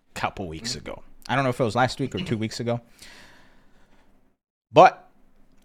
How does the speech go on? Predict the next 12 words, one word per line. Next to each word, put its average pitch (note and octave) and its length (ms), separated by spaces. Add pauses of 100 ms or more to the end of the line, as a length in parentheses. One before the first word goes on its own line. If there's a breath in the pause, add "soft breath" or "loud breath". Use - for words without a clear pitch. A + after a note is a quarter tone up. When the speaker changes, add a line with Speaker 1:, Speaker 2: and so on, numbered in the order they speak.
Speaker 1:
I C#3+ 160
had G#3 120
mentioned C3 400 (680)
that G2 360
I G#2 140
think F2+ 400 (1160 soft breath)
the, G#2+ 520 (1500)
the B2+ 180
F C3+ 140
G D3+ 160
C C#3+ 260
representatives, A2 920